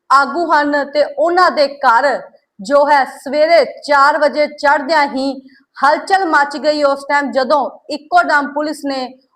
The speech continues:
ਉਹਨਾਂ ਦੇ ਘਰ ਛਾਪਾ ਮਾਰਿਆ ਤੇ ਰੇਡ ਕੀਤੀ। ਤੁਹਾਨੂੰ ਦੱਸ ਦਿੰਦੇ ਹਾਂ ਕਿ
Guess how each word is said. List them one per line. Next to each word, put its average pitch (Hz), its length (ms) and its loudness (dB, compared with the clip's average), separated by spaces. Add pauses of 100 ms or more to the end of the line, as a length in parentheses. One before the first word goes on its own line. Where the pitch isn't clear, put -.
(140)
ਉਹਨਾਂ 339 360 2
ਦੇ 277 160 2
ਘਰ 254 540 0 (300)
ਛਾਪਾ 294 460 2
ਮਾਰਿਆ 233 420 2
ਤੇ 247 260 2
ਰੇਡ 262 300 2
ਕੀਤੀ। 190 460 -12 (500)
ਤੁਹਾਨੂੰ 262 280 0
ਦੱਸ 285 220 4
ਦਿੰਦੇ 302 300 0
ਹਾਂ 294 140 2
ਕਿ 294 380 -6